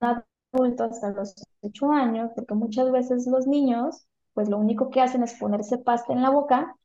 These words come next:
y ellos piensan que con que ya huela rico, ya con eso ya me cepillé. Por eso es importante siempre la supervisión de un adulto. No hay que echarle la culpa a los niños, porque el niño de cinco años que me llega al consultorio con caries no es culpa de-,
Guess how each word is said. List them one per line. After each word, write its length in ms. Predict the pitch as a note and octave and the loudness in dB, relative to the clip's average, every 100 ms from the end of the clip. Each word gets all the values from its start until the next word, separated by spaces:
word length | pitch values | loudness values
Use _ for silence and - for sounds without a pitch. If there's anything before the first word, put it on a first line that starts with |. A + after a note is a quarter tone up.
| - | -4
y 180 | A3+ G#3+ | 0 2
ellos 200 | A#3 A#3+ | 2 2
piensan 260 | B3 B3+ | -2 2
que 80 | B3 | 2
con 120 | G#3 | 2
que 80 | G#3 | 2
ya 100 | G#3+ | 4
huela 240 | A#3+ C4 C#4 | 6 6 4
rico, 340 | D4+ D#4 F#4 G4+ - - | 4 0 -2 -4 -10 -2
ya 200 | A3+ A3 | -2 0
con 140 | A#3 | -2
eso 180 | G#3+ A3 | -2 -2
ya 120 | G#3 | -2
me 120 | G3+ | -2
cepillé. 580 | G#3 F#3 A#3+ C#4 F4 - - _ - | -4 -4 0 2 2 -2 -16 _ 2
Por 100 | A3+ | 4
eso 180 | A#3 C#4 | 4 2
es 100 | C#4 | 2
importante 480 | A#3+ A3 A3 A#3 | 0 0 0 0
siempre 260 | B3 A#3 B3+ | 0 0 2
la 160 | A#3+ A3+ | 0 -2
supervisión 640 | A3 G#3 G3+ G#3 G#3 G#3 | -4 -2 -2 -2 0 2
de 80 | G#3 | 2
un 200 | G#3 G#3 | 2 2
adulto. 680 | G#3+ C4+ D4 C#4+ G3+ F#3 | 2 2 2 0 -2 -2
No 220 | A3+ A#3+ C4 | -2 0 0
hay 140 | D#4 | 0
que 80 | F4+ | -4
echarle 400 | - D4 C4+ D4 | 0 0 2 2
la 120 | C4+ | 2
culpa 300 | A#3 A3 B3 | 0 0 0
a 20 | |
los 220 | B3 G#3+ | 0 0
niños, 320 | G#3+ G#3+ A3 G#3+ | 2 2 2 0
porque 220 | G#3+ G#3 | -4 -2
el 100 | G#3+ | -2
niño 240 | A#3 E4 | 0 2
de 80 | C4+ | 2
cinco 420 | - B3+ B3 A#3+ | 2 2 2 2
años 340 | A#3 A#3+ A3 G#3 | 2 0 -4 -6
que 80 | G#3 | -2
me 140 | G#3+ | 2
llega 180 | G#3+ A3+ | 2 4
al 100 | C4+ | 2
consultorio 720 | C4+ A#3 G#3 G#3 A3 A3 G3+ | 2 2 2 0 0 0 0
con 220 | G#3 F#3+ G3 | -2 -6 -2
caries 400 | A3 A#3+ C#4 B3+ | 0 2 2 2
no 240 | A#3+ C#4 | 2 2
es 200 | E4 - | 0 -4
culpa 320 | C4+ C4+ C#4+ | -4 -2 2
de-, 100 | C#4 | 2